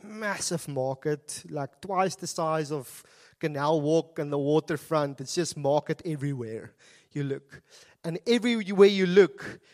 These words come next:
it's like, Zambians can be quite dark, um, Africans. And so it's just, you just see black people all around. You don't see a single white person. We are like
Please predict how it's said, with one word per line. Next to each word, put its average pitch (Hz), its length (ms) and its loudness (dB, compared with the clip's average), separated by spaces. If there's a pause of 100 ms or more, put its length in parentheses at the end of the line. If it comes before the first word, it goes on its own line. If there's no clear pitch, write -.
(180)
it's - 240 -6
like, 151 160 0
Zambians 208 520 0
can 208 160 0
be 196 100 -4
quite 190 360 -2
dark, 160 600 0
um, 143 440 -6
Africans. 185 800 -6 (320)
And 147 100 -8
so 175 120 0
it's 170 140 0
just, - 480 0 (280)
you 175 100 -6
just 185 200 -2
see 202 80 -2
black 180 340 4
people 175 220 -2
all 175 140 4
around. 151 160 4
You 175 100 0
don't 220 120 4
see 214 160 -2
a 202 40 2
single 220 380 2
white 175 280 4
person. 147 440 0
We 165 160 0
are 196 140 0
like 180 380 -2